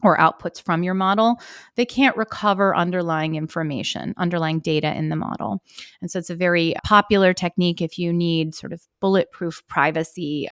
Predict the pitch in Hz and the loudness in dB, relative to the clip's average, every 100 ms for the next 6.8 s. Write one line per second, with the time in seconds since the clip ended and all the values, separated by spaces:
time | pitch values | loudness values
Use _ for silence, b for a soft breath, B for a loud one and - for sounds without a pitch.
0 | - 170 156 147 - - - 170 - 143 | -12 -8 -6 -6 -8 -10 -6 -4 -2 -2
1 | 156 107 - 175 - 185 175 185 170 160 | -2 -6 -4 -4 0 0 2 0 -2 -4
2 | 147 151 - - - - - B B B | -4 -4 -6 -6 -6 -8 -12 B B B
3 | B B B _ 208 208 - 233 262 302 | B B B _ -6 -6 2 6 6 6
4 | 190 165 180 180 175 190 208 214 180 - | 2 2 -2 -4 -2 2 4 4 4 2
5 | 175 190 175 180 180 - 165 175 - 170 | -2 0 0 -2 -2 2 2 2 -4 -6
6 | 165 185 208 87 - - - | -4 2 4 2 -2 -8 -8